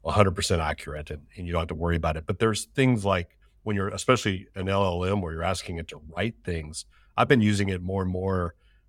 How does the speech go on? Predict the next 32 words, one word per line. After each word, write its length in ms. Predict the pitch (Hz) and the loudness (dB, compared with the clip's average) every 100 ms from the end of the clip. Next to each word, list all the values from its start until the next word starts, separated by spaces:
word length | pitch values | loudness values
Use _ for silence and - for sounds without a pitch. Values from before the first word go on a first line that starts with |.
| _ - | _ -2
but 100 | 110 | 2
I'll, 260 | 123 120 - | 2 2 -8
you 100 | 113 | -8
know, 120 | 87 | -2
I 100 | 92 | -2
create 360 | - 117 107 | -2 0 0
my 140 | 98 95 | 0 -2
own 180 | 92 90 | -4 -4
outline, 540 | 98 110 113 113 110 | -4 -4 -2 0 0
I 120 | 76 - | -4 -8
shove 360 | - - 107 | -6 -2 -2
it 80 | 98 | -2
in 260 | 101 101 95 | -2 -2 -4
and 100 | 87 | -6
then 140 | 87 | -4
ask 340 | 85 90 - | 0 -2 -2
it 140 | 92 - | -10 -10
to 140 | 80 - _ _ - | -16 -18 _ _ -20
regurgitate 580 | 90 101 98 - 95 92 | -14 -8 -8 -4 -4 -4
that 180 | 87 - | -6 -6
back. 380 | 90 98 - | -4 -4 -6
And, 220 | 87 80 80 _ - _ _ | -8 -10 -12 _ -20 _ _
you 80 | 143 | 2
know, 120 | 123 | 6
it's, 280 | 107 101 - - | 6 4 -6 -10
it's 180 | 107 - | -14 0
good 200 | 110 107 | 2 2
for, 200 | 104 98 | 0 -2
like, 160 | 92 | -2
writer's 380 | 90 95 98 107 | 0 0 2 0
block 440 | - 110 117 135 - | 0 4 4 4 -2
or, 180 | 85 | -6